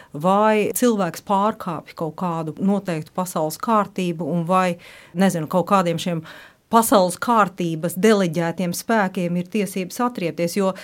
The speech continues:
ja mēs runājam par Janīnu, viņi nemaz negrib, lai viņu sauc par Janīnu. Ja mēs atceramies gan no romāna, gan no lugas, un tie vārdi, ko viņi uz sevi attiecina,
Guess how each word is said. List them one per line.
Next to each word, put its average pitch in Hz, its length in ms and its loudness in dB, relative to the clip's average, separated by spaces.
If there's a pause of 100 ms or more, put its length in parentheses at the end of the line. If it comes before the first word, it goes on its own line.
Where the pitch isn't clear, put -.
(220)
ja 190 160 0
mēs 196 200 0
runājam 185 280 4
par 185 160 -2
Janīnu, 208 540 4
viņi 226 180 4
nemaz 208 220 0
negrib, 185 320 0
lai 175 100 -4
viņu 185 160 -6
sauc 277 300 -2
par 151 140 -10
Janīnu. 151 480 -8
Ja 143 40 -12
mēs 147 240 -10
atceramies 165 520 -6
gan 180 160 0
no 170 120 -2
romāna, 165 560 2
gan 180 220 2
no 170 100 2
lugas, 208 540 2 (320)
un 196 180 4
tie 208 160 6
vārdi, 220 400 6
ko 214 200 2
viņi 240 240 4
uz 247 120 -4
sevi 226 300 2
attiecina, 202 680 0